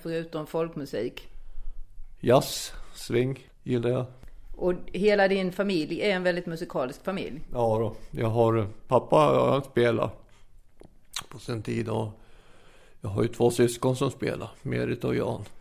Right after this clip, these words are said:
Speaker 1: Du kallar dig ju för musikant och innovatör. Alltså, du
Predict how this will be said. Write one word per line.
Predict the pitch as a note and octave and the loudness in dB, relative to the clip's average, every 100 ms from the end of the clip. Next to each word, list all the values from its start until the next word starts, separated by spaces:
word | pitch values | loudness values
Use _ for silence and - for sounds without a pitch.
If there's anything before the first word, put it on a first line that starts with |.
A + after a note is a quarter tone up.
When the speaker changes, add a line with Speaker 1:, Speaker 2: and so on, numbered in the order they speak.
| - - - - | -14 -14 -12 -8
Speaker 1:
Du | A3 | -4
kallar | A#3+ A#3 A#3 | -2 0 0
dig | G#3 F#3+ | 0 0
ju | F#3 | -2
för | G3+ G3 | -2 -4
musikant | F#3 G3 F#3+ G3+ - G3+ F3 E3+ - | -4 -4 -4 -8 -4 -4 -4 -6 -6
och | E3+ E3 - | -6 -6 -14
innovatör. | - F#3+ F#3+ F#3 F#3+ F#3+ - A#2+ A#2+ D#3 - | -4 -2 0 2 0 0 -2 0 0 -4 -4
Alltså, | E3+ E3+ E3+ | -4 -4 -6
du | F3 E3+ | -4 -4